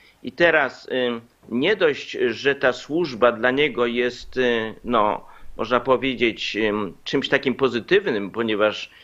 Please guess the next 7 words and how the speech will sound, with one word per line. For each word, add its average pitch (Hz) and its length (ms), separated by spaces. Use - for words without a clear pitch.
z - 80
punktu 135 360
widzenia 120 360
wojskowego 123 1080
podnosi 123 440
swoje 123 340
kwalifikacje. 110 920